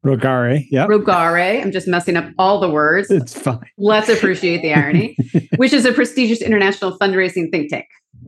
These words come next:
Speaker 2: Some of his clients, um, have included the Maine Public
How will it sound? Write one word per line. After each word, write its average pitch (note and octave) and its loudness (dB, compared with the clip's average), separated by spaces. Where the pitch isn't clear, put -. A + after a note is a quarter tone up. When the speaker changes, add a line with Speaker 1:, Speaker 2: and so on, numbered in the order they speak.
Speaker 2:
Some D4 2
of C#4 2
his C#4 -2
clients, C4 -2
um, A3+ 2
have A#3 -2
included A3 0
the G3+ 2
Maine G3+ -2
Public F3 -4